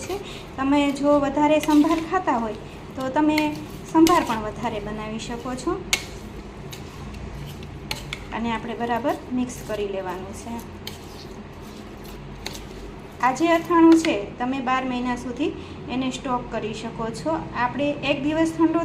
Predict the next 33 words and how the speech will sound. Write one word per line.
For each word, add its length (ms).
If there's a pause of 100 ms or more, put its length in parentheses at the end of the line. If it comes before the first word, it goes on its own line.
થયા 260
બાદ 260 (460)
એને 160
આપણે 320
કાચ-, 380 (160)
કાચની 420
બોટલમાં 460 (340)
ભરી 300
લેવાનું 460
છે. 220
તો 120
આને 180
બરાબર 360
આપણે 280 (380)
મિક્સ 260
કરી 320
લઈએ. 220 (1120)
તો 160
આપણી 440
કેરી 400
છે, 100 (140)
એ 120
બરાબર 380 (120)
મિક્સ 200 (100)
થઈ 200
ગઈ 240
છે 140 (240)
અને 220 (200)
આપણે 260 (520)
અત્યારે 400
એમાં 260
તેલ 220
નાખવાની 500